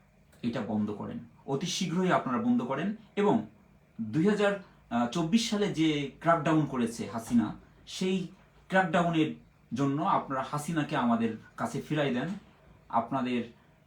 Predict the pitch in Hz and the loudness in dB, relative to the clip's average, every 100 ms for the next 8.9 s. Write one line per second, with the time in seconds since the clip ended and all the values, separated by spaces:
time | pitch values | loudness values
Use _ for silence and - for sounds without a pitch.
0 | _ _ _ - - 147 123 139 135 135 | _ _ _ -4 0 2 2 2 0 -2
1 | - - _ _ _ _ - 139 - 120 | -4 -14 _ _ _ _ -4 -4 -2 -2
2 | 123 117 113 117 113 - 117 123 - 151 | -2 -2 2 2 2 -2 -2 -2 -4 -6
3 | - 151 135 117 117 120 117 - - 135 | -6 -4 -2 -2 -2 -6 -6 -8 -8 -8
4 | 131 147 156 - 117 117 117 113 123 165 | -6 -4 -4 0 0 2 -2 -4 -4 -6
5 | 123 120 113 107 110 156 170 127 123 123 | -8 -6 -4 -4 -4 0 2 2 -2 -4
6 | 107 104 113 110 120 147 156 139 160 156 | -6 -8 -4 -2 0 2 0 -2 -6 -6
7 | 165 127 117 117 113 - - 117 127 117 | -4 0 0 0 -4 -10 -10 -6 -4 -2
8 | 117 113 135 - 139 120 117 - | -4 -6 -8 -8 -10 -8 -8 -8